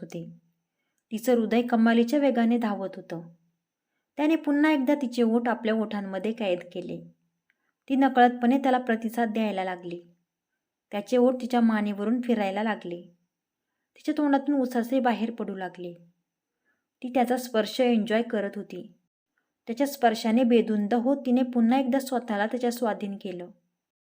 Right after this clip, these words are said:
काही वेळानंतर जेव्हा ते खाली आले, तेव्हा अक्षराला लक्षात आलं की तिने जो नाश्ता बनवला होता, तो थंड झाला होता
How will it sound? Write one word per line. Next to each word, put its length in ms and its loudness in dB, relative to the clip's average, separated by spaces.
काही 220 0
वेळानंतर 520 4
जेव्हा 320 4
ते 180 -2
खाली 280 0
आले, 280 -2
तेव्हा 200 2
अक्षराला 480 2
लक्षात 400 0
आलं 340 2
की 80 -2
तिने 300 2
जो 100 0
नाश्ता 400 0
बनवला 400 0
होता, 420 -6
तो 100 -10
थंड 240 2
झाला 320 4
होता 420 -10